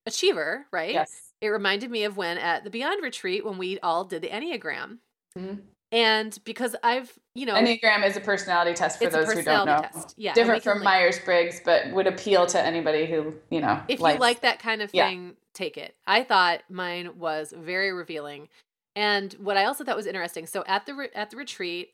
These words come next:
Speaker 1: um, Jenna was there, who is one of my best friends and is my
Speaker 2: Mm-hmm.
Speaker 1: sister-in-law, but we go way back, and Sarah and your bestie, Allison,
Speaker 2: Mm-hmm. Yeah.
Speaker 1: and college roommate.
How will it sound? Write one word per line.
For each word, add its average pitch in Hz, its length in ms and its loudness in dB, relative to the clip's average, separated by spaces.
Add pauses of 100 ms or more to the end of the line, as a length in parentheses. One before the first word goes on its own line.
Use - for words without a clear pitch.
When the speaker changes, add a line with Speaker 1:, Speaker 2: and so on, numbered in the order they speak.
Speaker 1:
um, 170 460 -10 (680)
Jenna 202 300 0
was 185 160 -6
there, 175 440 -6 (380)
who 190 200 0
is 180 640 -8 (220)
one 170 140 -10
of 160 60 -8
my 185 120 0
best 202 240 -2
friends 180 340 -4
and 156 140 -10
is 151 100 -16
my 165 60 -12
Speaker 2:
Mm-hmm. 185 120 -4
Speaker 1:
sister-in-law, 190 420 0
but 180 100 -8
we 170 80 -8
go 160 140 -6
way 160 120 -4
back, 220 300 0 (500)
and 190 500 -2 (320)
Sarah 175 540 -2
and 170 460 -8
your 190 160 -6
bestie, 175 400 -8
Allison, 196 600 -2
Speaker 2:
Mm-hmm. 233 360 2
Yeah. 185 300 4
Speaker 1:
and 190 160 -8
college 156 260 -8
roommate. 131 300 -16